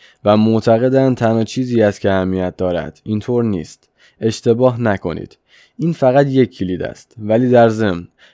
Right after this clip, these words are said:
همان کلیدی است که باید بیشتر از همه حواستان به آن باشد. شنیدم که مردم همیشه می‌گویند:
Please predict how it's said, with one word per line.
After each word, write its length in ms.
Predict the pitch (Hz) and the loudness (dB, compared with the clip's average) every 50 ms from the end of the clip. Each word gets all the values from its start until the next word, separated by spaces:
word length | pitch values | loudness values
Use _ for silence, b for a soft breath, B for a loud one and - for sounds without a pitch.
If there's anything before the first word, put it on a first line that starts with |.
| b | b
همان 360 | _ 104 110 123 139 143 147 147 | _ 0 2 4 4 2 0 0
کلیدی 380 | - - 127 127 135 135 139 | -2 -2 -2 0 0 -2 -2
است 140 | 143 135 - | -6 -4 -2
که 80 | - 127 | -2 -2
باید 360 | 110 107 107 107 110 110 107 | 0 2 2 2 2 0 -2
بیشتر 380 | 107 104 - - - 127 120 | -4 -6 -6 -2 0 2 2
از 140 | 117 107 - | 2 0 0
همه 220 | - 107 98 104 104 | -2 -4 -2 -2 -2
حواستان 680 | 98 101 98 95 101 101 - 107 98 110 104 101 95 | 0 0 0 0 0 -2 -4 -4 -4 -2 -4 -2 -2
به 60 | 92 | -2
آن 200 | 90 90 87 87 | -2 -2 -2 -4
باشد. 380 | 87 85 87 - 87 85 - - _ b b b b b b b b | -6 -8 -6 -6 -8 -8 -8 -10 _ b b b b b b b b
شنیدم 560 | - - - 120 127 127 127 143 151 156 160 | -6 -2 0 2 2 2 2 4 2 2 2
که 160 | 147 - 160 151 | 0 -2 -2 0
مردم 420 | 143 123 113 110 110 107 123 127 | 2 4 4 4 2 2 0 -2
همیشه 380 | 127 120 113 107 104 - - 127 | 0 0 0 0 -2 -2 -2 0
می‌گویند: 640 | 127 117 107 104 101 104 107 113 120 120 123 - | 0 0 0 0 0 0 2 0 0 -2 -4 -6